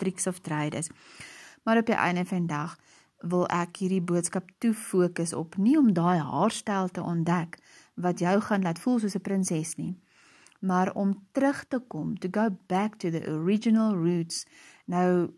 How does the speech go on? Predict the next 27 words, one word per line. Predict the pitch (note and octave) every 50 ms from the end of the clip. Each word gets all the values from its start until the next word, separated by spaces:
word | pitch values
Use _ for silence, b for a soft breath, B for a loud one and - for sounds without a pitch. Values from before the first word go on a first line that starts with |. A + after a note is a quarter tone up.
| _ _ _
as | - E3+ -
ek | E3 E3 E3+
dit | E3+ G3+ D4 C#4+ - -
sê, | F3+ D#3+
original | E3+ E3+ F3+ G3 - G#3+ G#3 F#3 E3+
roots, | E3 F3+ G3 G#3 G#3 -
skrik | - - - B3 A3+ -
jy | G#3+ F#3+
negentig | E3 E3 E3+ F#3+ G#3+ - A#3 G3 G3 - -
persent | - F#3 - F#3+ F#3+ F#3
van | - G3 F3
ons | E3 F#3+ F#3+
van, | - E3+
"O, | - G3+ A#3 A3
koek, | A3 - A3+ G3
ek | F#3+ F3+
weet | - F#3 G#3+ -
nie | - F#4
eens | C4+ G3+
wat | D#3 C3+ -
se | - E3+
kleur | - - G3+ F#3+ F#3 F3+ E3+
van | - F3 E3
my | D#3+ C#3+ C3+ -
original | F3 E3+ E3 D#3 - E3+ E3 D#3+ D#3 F3
roots | F#3+ - - C4+ - -
nie." | - E3+ F3 F#3